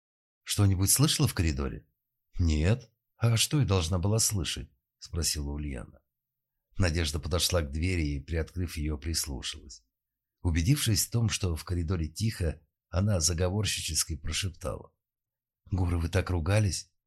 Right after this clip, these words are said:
«Прям в коридоре?» «Нет, у себя в номере. Там падала мебель и что-то билось. Елена Петровна кричала просто не по-людски».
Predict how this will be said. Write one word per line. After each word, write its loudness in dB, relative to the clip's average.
«Прям 0
в -8
коридоре?» 0
«Нет, -2
у -10
себя 2
в -6
номере. -6
Там 2
падала 2
мебель 2
и -2
что-то -2
билось. -8
Елена 2
Петровна -2
кричала -2
просто -6
не 0
по-людски». -4